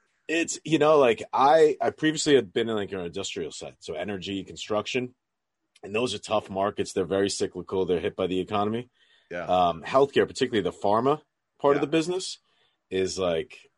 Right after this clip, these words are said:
Speaker 1: I mean, obviously, you know, there's, everyone is trying to build a covid vaccine. They're trying to develop it now. But the thing that we saw, it's like, you know, in March, everyone kind of froze.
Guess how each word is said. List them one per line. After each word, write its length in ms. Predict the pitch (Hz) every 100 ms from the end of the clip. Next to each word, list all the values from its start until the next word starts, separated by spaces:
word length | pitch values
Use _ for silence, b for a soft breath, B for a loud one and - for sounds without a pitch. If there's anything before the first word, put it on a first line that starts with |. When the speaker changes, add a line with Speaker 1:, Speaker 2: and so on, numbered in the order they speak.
| _ _ _ _ _
Speaker 1:
I 60 | 95
mean, 180 | 87 85
obviously, 500 | 101 101 92 90 87
you 60 |
know, 100 | 87
there's, 200 | 80 82 -
everyone 480 | 110 104 101 95 87
is 120 | 82
trying 200 | 104 87
to 140 | 82 - _ -
build 200 | 98 87
a 40 |
covid 380 | 101 92 82 71
vaccine. 420 | 87 85 95 82
They're 80 | 76
trying 160 | 101
to 60 | 82
develop 360 | 85 92 90 87
it 120 | 78
now. 340 | 90 87 78 B B B B -
But 260 | 101 85 -
the 140 | 110 104
thing 240 | 135 147
that 120 | 139
we 120 | 113
saw, 380 | 95 170 180 123
it's 220 | 101 -
like, 320 | 107 101 92 B B B B
you 60 | -
know, 100 | 135
in 80 | 113
March, 320 | 131 147 139
everyone 300 | 143 147 135
kind 100 | 127
of 80 | 101
froze. 500 | 131 110 80 -